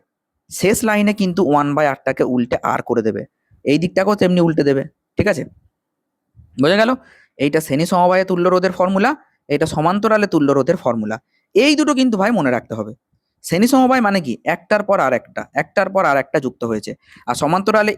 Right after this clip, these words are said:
এদের একটা প্রান্ত সবাই এক জায়গায়, আবার আর একটা প্রান্ত সবাই এক জায়গায়।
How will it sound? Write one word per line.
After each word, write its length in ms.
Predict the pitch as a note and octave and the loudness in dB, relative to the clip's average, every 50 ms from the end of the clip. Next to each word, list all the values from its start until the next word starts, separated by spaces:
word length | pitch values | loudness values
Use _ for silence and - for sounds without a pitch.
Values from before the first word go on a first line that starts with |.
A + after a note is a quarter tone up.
| D#3+ E3 | 0 0
এদের 180 | D#3+ G3+ F3 D#3+ - G3 | 0 0 0 0 -2 -4
একটা 180 | G3 - - G#3 G3+ | -4 -2 -2 -2 0
প্রান্ত 220 | G3+ G3 G3 G3 F#3 F#3+ - | 0 -2 -2 -2 -2 -2 -2
সবাই 200 | F#3 E3 F#3+ G3+ F#3+ F#3 | 0 2 2 2 2 0
এক 60 | F#3 F3+ G3+ | 0 0 0
জায়গায়, 280 | G3+ G3 G3 A#3 C4+ E4+ - _ _ _ _ _ _ _ _ - | 0 0 2 0 -2 -2 -4 _ _ _ _ _ _ _ _ -4
আবার 220 | C#3 E3 F#3+ G3 - - D#3+ | 0 0 0 0 0 -2 -2
আর 60 | F3 G#3 G#3+ | 0 0 -2
একটা 140 | G#3+ A3 A3 - | -2 -2 -2 0
প্রান্ত 200 | G3 F3 E3+ E3 E3 E3+ - | 0 -2 -2 -2 -4 -2 -2
সবাই 180 | C3 D3 E3 D3+ B2+ | 0 0 2 0 0
এক 60 | A#2+ B2 B2 | -4 -4 -6
জায়গায়। 280 | A#2 G#2 - A#2+ A2+ | -6 -6 -6 -10 -12